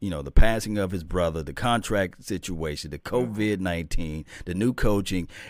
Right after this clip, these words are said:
Speaker 1: everything seems like a perfect storm for Andy, you see. <laughs> 'Cause Andy,
Speaker 2: Yeah.
Speaker 1: he's just sitting there like, "Hey, this T C U, I'm from, I, I'm from Texas. I went to T C U. I'm right down the street. You want, you want me to play in my backyard for seven mil?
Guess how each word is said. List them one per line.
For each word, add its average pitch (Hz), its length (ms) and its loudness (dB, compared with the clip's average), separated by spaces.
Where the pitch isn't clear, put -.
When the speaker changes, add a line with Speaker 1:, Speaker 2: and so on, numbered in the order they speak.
Speaker 1:
everything 147 840 4
seems 131 380 2
like 110 200 2
a 92 60 -4
perfect 131 500 4
storm 113 480 0
for 87 300 -4
Andy, 104 440 0
you 98 160 0
see. 73 360 -6
<laughs> - 440 -6
'Cause 147 140 6
Andy, 170 280 10
Speaker 2:
Yeah. 127 140 6
Speaker 1:
he's 208 240 8
just 208 240 8
sitting 208 180 8
there 190 140 10
like, 180 180 10
"Hey, 220 260 10
this 196 180 4
T 214 240 6
C 202 220 2
U, 196 260 0
I'm 170 120 6
from, 214 160 -4
I, 156 180 4
I'm 185 120 4
from 233 160 -2
Texas. 196 520 6
I 156 60 8
went 175 200 4
to 202 60 -2
T 214 240 2
C 185 260 2
U. 139 300 6
I'm 139 160 4
right 170 240 8
down 180 220 8
the 170 60 2
street. 170 380 8
You 165 160 0
want, 190 220 2
you 165 140 0
want 190 200 4
me 185 120 4
to 180 60 4
play 190 240 8
in 170 80 6
my 190 140 4
backyard 185 720 2
for 143 100 -2
seven 202 480 0
mil? 311 440 -2